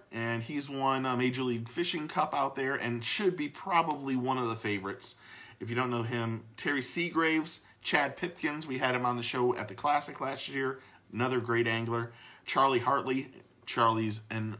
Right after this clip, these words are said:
old-time stud. He's a good too. Scott Ashmore, uh, and Brandon Lester. And the one guy I am going to seek out and find,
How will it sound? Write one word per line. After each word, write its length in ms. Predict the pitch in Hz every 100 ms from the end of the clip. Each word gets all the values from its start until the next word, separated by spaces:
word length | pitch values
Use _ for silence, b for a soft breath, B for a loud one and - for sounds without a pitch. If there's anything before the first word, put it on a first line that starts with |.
| -
old-time 720 | 131 127 120 120 113 113 110 - - _
stud. 600 | - - - - 98 90 - b b b
He's 240 | - 110 101
a 80 |
good 240 | 98 101 90
too. 200 | 95 78
Scott 320 | - - 123
Ashmore, 640 | 135 151 - 151 151 160 B B B B B 107
uh, 200 | 107 104
and 140 | 113
Brandon 400 | 113 127 123 120
Lester. 460 | 113 98 - 98 -
And 240 | 160 185 175
the 60 |
one 420 | 147 156 214 240
guy 280 | 180 131 131
I 160 | 147 170
am 160 | 208 185
going 220 | 160 139
to 80 | 120
seek 520 | - - 226 240 -
out 300 | 135 135 131
and 180 | 127 117
find, 760 | - 170 147 110 98 101 -